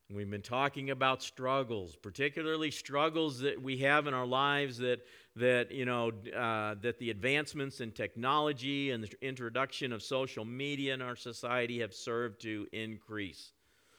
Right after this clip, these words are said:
Last couple of weeks, we focused on the problems it's caused or intensified in our relationships. For example,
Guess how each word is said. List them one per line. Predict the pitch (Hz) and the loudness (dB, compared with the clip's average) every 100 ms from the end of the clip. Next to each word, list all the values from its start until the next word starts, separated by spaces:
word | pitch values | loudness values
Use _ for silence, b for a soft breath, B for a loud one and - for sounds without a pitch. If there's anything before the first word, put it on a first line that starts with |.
| b b | b b
Last | 104 117 120 - | 2 4 4 4
couple | 165 175 175 | 4 6 4
of | 165 | 4
weeks, | 160 156 - | 6 4 0
we | 139 120 | -4 -2
focused | 143 143 143 135 - | 2 2 2 -6 -2
on | 131 127 | -2 -2
the | |
problems | 110 147 139 143 139 131 | -4 2 4 4 2 -2
it's | 117 110 | -4 -6
caused | - 123 131 131 113 | -6 -2 0 0 -2
or | 120 117 | -4 -6
intensified | 113 127 123 - 117 120 117 117 | -6 -6 -8 -8 -6 0 2 0
in | - 120 120 - | -2 -6 -4 -2
our | 110 113 113 | 0 0 -2
relationships. | 113 107 107 98 107 117 - 92 - 82 - | -4 -8 -6 -4 -4 -4 -10 -12 -10 -10 -8
For | 113 | -8
example, | 120 151 143 104 78 | -6 -2 -2 -4 -12